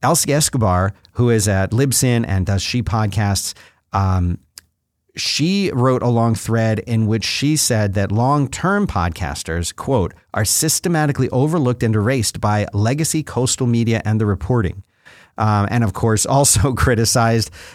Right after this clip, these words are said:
that podcasting was born in the halls of public radio. Remind me, what, is that where it was born again? I keep forgetting.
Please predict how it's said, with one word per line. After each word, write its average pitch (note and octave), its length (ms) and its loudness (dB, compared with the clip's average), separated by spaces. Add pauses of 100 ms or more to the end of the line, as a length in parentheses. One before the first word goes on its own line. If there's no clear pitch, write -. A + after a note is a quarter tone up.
that A#2 220 0
podcasting B2+ 640 2
was A#2 180 4 (180)
born E3 540 4
in G3+ 120 2
the G3+ 120 2
halls F3+ 460 2
of E3+ 160 0
public D#3+ 400 2
radio. A#2+ 560 2 (1080)
Remind D3 340 2
me, B2+ 60 4
what, G#2+ 280 0
is G#2 120 -2
that A#2 160 0
where - 100 0
it B3+ 60 0
was A#3+ 120 0
born D4 260 -2
again? D#4 380 -4 (160)
I B2 120 -2
keep F3 180 -2
forgetting. F3+ 560 0